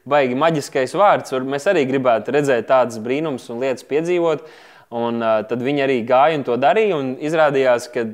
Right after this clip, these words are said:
tas nevienmēr tā strādā, ka tev ir jābūt šiem te attiecībām ar Dievu, un tev jābūt šai izpratnei par to, ā,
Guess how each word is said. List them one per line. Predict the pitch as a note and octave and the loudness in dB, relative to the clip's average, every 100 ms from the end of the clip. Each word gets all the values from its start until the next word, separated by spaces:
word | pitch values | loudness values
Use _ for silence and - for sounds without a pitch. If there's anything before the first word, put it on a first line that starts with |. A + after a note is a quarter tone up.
| - | -6
tas | B2+ | -6
nevienmēr | C#3 C#3+ G3 F3+ D3 | -2 0 2 2 2
tā | C#3+ C#3 | 2 2
strādā, | D3+ F#3+ F3 C3+ A2+ G#2 - - | 2 4 4 4 2 0 -6 -10
ka | B2 | -6
tev | - D3+ | -2 0
ir | D3 | 2
jābūt | B2+ D3 E3+ D3 B2 A2+ | 2 4 4 2 0 -2
šiem | B2+ B2 | -4 -4
te | A#2 | 0
attiecībām | C#3+ D3 A#2+ B2 A2+ G#2+ | 0 0 -2 -4 -4 -6
ar | G#2+ | -8
Dievu, | A#2 D3+ E3 | -4 -2 -2
un | B2 | -2
tev | A#2 | -2
jābūt | A2+ C3+ B2+ A2+ | 0 0 0 -4
šai | - A2+ G#2+ - - - | -4 -4 -4 -10 -20 -6
izpratnei | D3+ - C#3+ B2+ A2+ | -4 -2 -4 -4 -6
par | A2+ A2 - - | -8 -10 -10 -4
to, | B2+ C3 - - | -2 -2 -10 -20
ā, | - C3+ | -12 -10